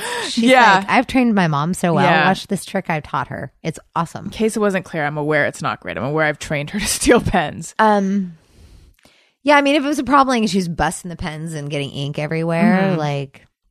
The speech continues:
Speaker 1: A, you'd have to look at it from a management standpoint. Like,
Speaker 2: Keep the pens
Speaker 1: keep
Speaker 2: away,
Speaker 1: the pens away
Speaker 2: right.
Speaker 1: from her. Um, and, you know, you could try to see if she wants to, like, grab the pen. Uh, but, but I know exactly what you're saying. Like,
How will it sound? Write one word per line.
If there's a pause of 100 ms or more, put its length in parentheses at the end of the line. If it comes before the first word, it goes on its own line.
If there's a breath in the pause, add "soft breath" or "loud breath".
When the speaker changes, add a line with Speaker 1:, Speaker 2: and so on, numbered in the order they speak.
(680)
Speaker 1:
A,
you'd
have
to
look
at
it
from
a
management
standpoint. (100)
Like, (140)
Speaker 2:
Keep
the
pens
Speaker 1:
keep
Speaker 2:
away,
Speaker 1:
the
pens
away
Speaker 2:
right.
Speaker 1:
from
her. (680 soft breath)
Um, (760)
and,
you
know,
you
could
try
to
see
if
she
wants
to,
like,
grab
the
pen.
Uh,
but,
but
I
know
exactly
what
you're
saying.
Like,